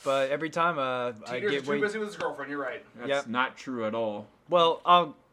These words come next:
Speaker 1: I'll, I'll stick up for you, uh, Teeters. It's, uh, my fault for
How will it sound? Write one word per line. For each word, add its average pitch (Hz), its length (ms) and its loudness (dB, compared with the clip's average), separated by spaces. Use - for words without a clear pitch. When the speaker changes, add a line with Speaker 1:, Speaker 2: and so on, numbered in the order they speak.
Speaker 1:
I'll, 170 220 4
I'll 170 80 -2
stick 143 240 -12
up 107 100 -12
for - 80 -18
you, 110 320 -12
uh, 117 200 -8
Teeters. 113 460 -12
It's, 117 240 -16
uh, 117 220 -8
my 143 160 -4
fault 117 360 -8
for 120 240 -10